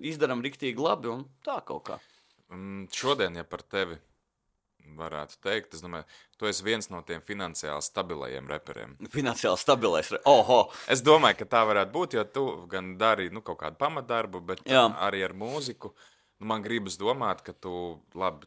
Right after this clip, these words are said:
Speaker 2: tie varbūt nav miljoni vai vēl kaut kas, bet tas ir vidēji latvietim pietiekam labs, ā, atalgojums. Un, ja man prasītu, vai Latvijā var pelnīt ar mūziku, un kas ir tie piemēri,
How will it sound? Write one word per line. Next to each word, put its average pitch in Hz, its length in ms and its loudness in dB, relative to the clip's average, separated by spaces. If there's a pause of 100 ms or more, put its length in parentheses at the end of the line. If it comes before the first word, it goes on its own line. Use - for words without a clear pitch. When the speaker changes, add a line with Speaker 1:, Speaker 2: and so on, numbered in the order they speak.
Speaker 2:
tie 92 140 -4
varbūt 80 360 -10
nav 82 140 -8
miljoni 87 560 -6
vai 82 140 -4
vēl 175 160 -4
kaut 98 180 -8
kas, 90 100 -14
bet - 200 -16
tas - 200 -6
ir 98 140 -6 (800)
vidēji 120 480 0
latvietim 107 640 -2
pietiekam 90 560 -8
labs, - 480 -4
ā, 76 360 -12
atalgojums. 58 840 -12
Un, 90 80 -10
ja 107 60 -4
man 113 160 -4
prasītu, 101 560 -2
vai 87 180 -4
Latvijā 90 400 -4
var 87 180 -6
pelnīt 87 400 -8
ar 85 60 -14
mūziku, 147 460 -8
un 87 60 -14
kas - 180 -10
ir 82 80 -16
tie 85 140 -10
piemēri, 135 440 -6